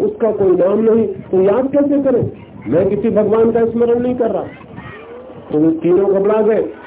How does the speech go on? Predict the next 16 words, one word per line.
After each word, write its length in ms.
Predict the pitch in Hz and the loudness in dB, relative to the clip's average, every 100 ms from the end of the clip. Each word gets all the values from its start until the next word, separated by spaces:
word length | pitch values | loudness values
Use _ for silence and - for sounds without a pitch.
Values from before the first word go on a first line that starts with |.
| - | -2
उन 140 | 170 | 0
तीनों 380 | 170 190 202 208 | 2 2 4 4
ने 0 | |
पूछा 360 | 214 214 233 240 | 2 -2 -2 0
कि 140 | 226 | 0
"फिर 160 | 233 240 | 0 2
आप 240 | 254 269 | 2 0
कर 160 | 269 277 | 0 2
क्या 180 | 285 | 2
रहे 220 | 285 294 285 | 2 4 4
हैं? 80 | |
What 300 | 220 233 262 | 2 0 0
are 140 | 247 254 | 0 2
you 140 | 262 | 2
doing 460 | 285 277 294 294 294 | 2 2 2 4 4
here? 200 | 285 | 2